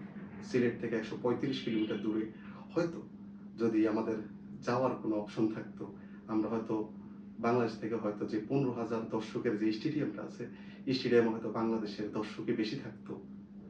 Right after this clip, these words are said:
এবং দর্শকদের যে একটা আওয়াজ আছে, এই আওয়াজের যে ফুটবলে কি পরিমাণ এফেক্ট করে, এটা আসলে যারা স্টেডিয়ামে খেলা দেখেন নাই কখনো, তারা বুঝবেন না।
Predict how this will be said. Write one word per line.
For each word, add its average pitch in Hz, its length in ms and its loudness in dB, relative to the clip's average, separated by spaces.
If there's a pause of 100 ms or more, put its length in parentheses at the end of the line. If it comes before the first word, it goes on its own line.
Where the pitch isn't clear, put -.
(840)
এবং 107 380 4 (180)
দর্শকদের 117 680 2
যে 113 120 4
একটা 101 300 0
আওয়াজ 123 300 0
আছে, - 320 -6
এই 123 160 2
আওয়াজের 113 480 2 (300)
যে 117 140 0 (100)
ফুটবলে 113 540 2
কি 180 100 -4
পরিমাণ 143 420 4
এফেক্ট - 380 0
করে, 107 160 -2 (500)
এটা 117 180 2
আসলে 110 440 0 (260)
যারা 113 180 4
স্টেডিয়ামে 117 400 4
খেলা 107 420 -4
দেখেন 117 300 4
নাই 117 160 4
কখনো, 107 280 -2
তারা 104 140 -4
বুঝবেন 104 340 -4
না। 101 180 -4